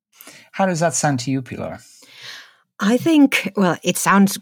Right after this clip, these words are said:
Speaker 2: it sounds great. <laughs> Uh, I think that, uh, it's a way, as you're saying, as well as of reviewing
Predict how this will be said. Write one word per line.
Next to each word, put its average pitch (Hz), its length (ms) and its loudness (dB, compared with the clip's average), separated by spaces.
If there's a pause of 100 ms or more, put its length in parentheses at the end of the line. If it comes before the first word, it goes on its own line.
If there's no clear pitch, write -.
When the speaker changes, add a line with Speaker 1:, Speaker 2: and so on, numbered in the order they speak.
(100)
Speaker 2:
it 196 120 -2
sounds 240 340 2
great. 185 480 0
<laughs> - 640 2 (560)
Uh, 190 340 0
I 185 80 0
think 202 380 0
that, 185 300 -4
uh, 160 320 -2
it's - 540 -8 (300)
a 196 100 2
way, 165 680 0
as 170 120 -8
you're 175 140 0
saying, 156 500 -4 (240)
as 196 160 0
well 247 300 2
as 220 240 2
of 170 240 -6
reviewing 175 720 0